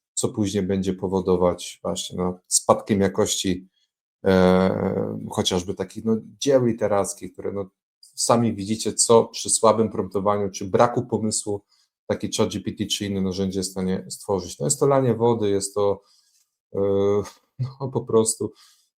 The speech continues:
drewniany, e, suchy, sztywny tekst, który nie ma żadnej wartości, ale tutaj wszystko się zaczyna. W naszych głowach jest pomysł,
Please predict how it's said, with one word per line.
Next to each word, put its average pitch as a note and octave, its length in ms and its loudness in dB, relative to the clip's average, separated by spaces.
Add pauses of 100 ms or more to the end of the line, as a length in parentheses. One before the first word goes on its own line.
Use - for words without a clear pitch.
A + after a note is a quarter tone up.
drewniany, A2 580 4
e, G#2+ 500 -4
suchy, G2+ 520 2
sztywny G2 680 -2
tekst, G2 280 0
który G2 200 -4
nie G2 80 -2
ma G2 120 0
żadnej F#2+ 260 -2
wartości, F#2+ 560 -2
ale G#2 340 4 (400)
tutaj C3+ 220 2
wszystko A#2 300 -4
się A2 140 -2
zaczyna. G#2+ 420 -2
W F#2 80 -10
naszych G#2+ 300 -6
głowach G#2 340 4
jest - 200 -4
pomysł, A2 480 2